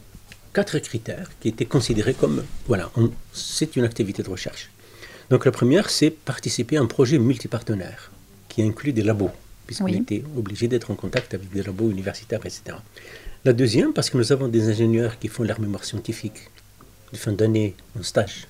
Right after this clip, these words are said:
Speaker 1: une partie stage qui dure six mois, et, dont, euh, et pour certains, ça peut contré-, euh, f-, finir par un dépôt de brevet.
Speaker 2: D'accord.
Speaker 1: C'était aussi, aussi vrai pour la formation intégrée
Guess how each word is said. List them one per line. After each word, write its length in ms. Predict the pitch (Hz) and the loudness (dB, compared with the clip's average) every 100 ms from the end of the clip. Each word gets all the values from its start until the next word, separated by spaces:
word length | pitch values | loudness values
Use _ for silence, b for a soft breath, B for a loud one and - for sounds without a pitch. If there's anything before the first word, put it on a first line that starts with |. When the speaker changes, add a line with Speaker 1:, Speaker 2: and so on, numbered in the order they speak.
| - | -12
Speaker 1:
une 100 | 110 | -10
partie 280 | - - 117 | -10 -8 -10
stage 300 | - 120 - | -8 -10 -8
qui 100 | 104 | -10
dure 180 | 98 - | -8 -8
six 140 | - | -4
mois, 180 | 123 175 - - - B B B B B B B | -2 -4 -10 -20 -20 B B B B B B B
et, 220 | 123 185 - - - - | 2 2 0 -20 -20 -12
dont, 320 | 127 127 127 - - | 0 2 2 -4 -2
euh, 240 | 123 113 | 2 4
et 80 | 117 | 2
pour 220 | 113 131 | 0 -2
certains, 420 | - - - 160 285 | 0 0 0 -2 -2
ça 220 | - - - | -4 -8 -10
peut 140 | 180 | -10
contré-, 400 | - 113 - 135 | -4 -4 -2 -6
euh, 100 | 95 101 98 117 120 117 123 123 131 135 151 185 | -4 -6 -10 -10 -10 -10 -10 -10 -10 -12 -12 -12
f-, 180 | - - | -14 -12
finir 380 | - 110 160 - | -2 0 0 -2
par 160 | 151 | -2
un 60 | 123 | -2
dépôt 200 | 107 175 | 0 -2
de 60 | 131 | 0
brevet. 280 | 139 107 - - - - - - - - - - | 2 0 -4 -18 -20 -20 -20 -20 -20 -20 -16 -6
Speaker 2:
D'accord. 260 | 185 - | -4 -2
Speaker 1:
C'était 440 | 262 - - - 127 | -4 -4 -6 -2 -2
aussi, 280 | 117 113 117 | 0 -2 -2
aussi 280 | 107 - | -4 -4
vrai 300 | 98 123 127 117 - | -2 4 4 4 -12
pour 120 | - | -8
la 60 | 101 | -6
formation 460 | - 101 104 - 98 | -4 -4 -4 -4 -8
intégrée 420 | 95 98 - | -6 -2 -2